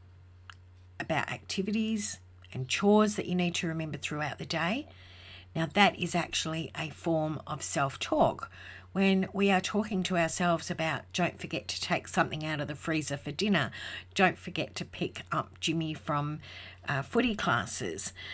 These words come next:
But I'm actually talking about a little bit stronger talk. More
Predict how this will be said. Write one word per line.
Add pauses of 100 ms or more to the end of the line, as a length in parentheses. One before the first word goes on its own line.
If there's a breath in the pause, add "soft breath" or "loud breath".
(500 loud breath)
But (480)
I'm
actually
talking
about
a
little
bit (1080)
stronger (300)
talk. (1400 loud breath)
More